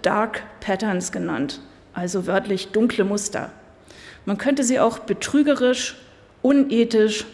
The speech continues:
oder Manipulation by Design nennen. Wenn wir gute Laune haben und viel Zeit, können wir das Ganze auch als schräges Spiel betrachten. Ein Dark Pattern Adventure.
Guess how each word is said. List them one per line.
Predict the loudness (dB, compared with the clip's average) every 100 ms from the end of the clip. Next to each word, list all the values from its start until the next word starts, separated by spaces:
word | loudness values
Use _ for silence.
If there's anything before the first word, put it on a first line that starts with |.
| -6 0
oder | 2 4 2 0 -10 -20 -20 -6
Manipulation | 0 4 4 4 0 2 2 0 0
by | -2
Design | -2 -2 0 2 2 0
nennen. | -2 -4 -8 -16 -20 -20 -20 -20 _ -20 -20 -20 _ _ -20 -20 -20 -20 -8
Wenn | -2 2
wir |
gute | 2 2 0
Laune | 0 -2 -4 -4
haben | -2 -2 -4 -14 -20 -4
und | -2 -2
viel | -6 -8 -6
Zeit, | -6 -8 -2 -2 -4 -18 -20 -20 -20 -20 -20 -8
können | 0 4
wir |
das | 4 2
Ganze | 0 2 2
auch | 2
als | 2
schräges | 0 2 2 0
Spiel | -4 -4 0
betrachten. | 0 0 -8 -8 -6 -8 -10 -20 -20 -20 -2
Ein | 0 0 -4 -6
Dark | -6 -4 -8
Pattern | -2 -2 0 0
Adventure. | -2 -4 -4 -2 -4